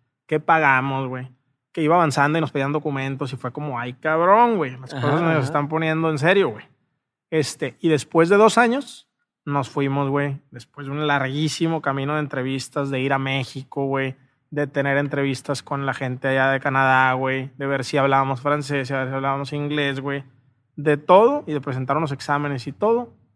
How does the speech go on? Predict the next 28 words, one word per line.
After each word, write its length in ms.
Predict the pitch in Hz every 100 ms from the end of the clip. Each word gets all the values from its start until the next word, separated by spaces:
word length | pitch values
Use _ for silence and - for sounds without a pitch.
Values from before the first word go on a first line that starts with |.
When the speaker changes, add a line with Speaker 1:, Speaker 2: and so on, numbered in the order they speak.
| _
Speaker 1:
Finalmente 920 | - 151 156 160 160 151 135 156 165 -
nos 160 | 147 143
llegó 200 | 139 139
el 80 |
certificado 580 | 131 135 139 127 127 139
de 60 | 131
selección 420 | 135 123 143 135
tan 140 | 143
añorado 420 | 143 127 131 135 139
que 60 |
esperábamos. 360 | 131 127 135 156
Speaker 2:
¿En 60 |
el 140 | 175 131
proceso 340 | 156 160 180
nunca 240 | 202 202 202
dices, 260 | 175 151 - - _ _ _ -
"Ay, 100 | - - -
seguirá 240 | 131 123
valiendo 260 | 135 143 143
la 120 | 139
pena"? 320 | 143 120 98
Speaker 1:
Jamás, 540 | - - 147 131 - _ _ _
jamás, 340 | - 151 151
Speaker 2:
Ujú. 60 | 151
Speaker 1:
la 60 | 143
verdad 220 | 143 165
no, 240 | 165 160
güey. 240 | 147 110